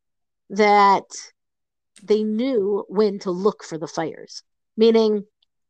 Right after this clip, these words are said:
it's not that you, they had to look out for a fire every day of the month. They know it's either gonna be tomorrow or the next day or the next day, you know, that kind of thing, in terms of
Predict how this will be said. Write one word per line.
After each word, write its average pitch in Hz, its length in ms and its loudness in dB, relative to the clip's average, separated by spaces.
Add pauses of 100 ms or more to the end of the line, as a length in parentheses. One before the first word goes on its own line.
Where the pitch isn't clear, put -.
(200)
it's 202 160 -2
not 240 220 2
that 190 100 -2
you, 196 180 -2
they 196 140 0
had 190 160 0
to 180 80 0
look 240 240 0
out - 160 -2
for 170 120 -4
a 165 60 -4
fire 214 380 0
every 180 280 -6
day 180 140 -2
of 160 80 -6
the 175 80 -8
month. - 280 -2
They 190 160 0
know 214 360 2 (280)
it's 180 120 -6
either 285 240 4
gonna 214 180 2
be 185 200 2
tomorrow 180 400 -2
or 233 120 4
the 185 80 -4
next 190 220 -6
day 175 120 0
or - 20 0
the 202 80 -2
next 277 240 -2
day, 165 180 -8 (400)
you 190 100 0
know, 175 120 2
that 185 180 0
kind 180 140 -2
of 170 80 -8
thing, 175 180 -4
in 180 80 -10
terms 190 240 -4
of 180 240 -6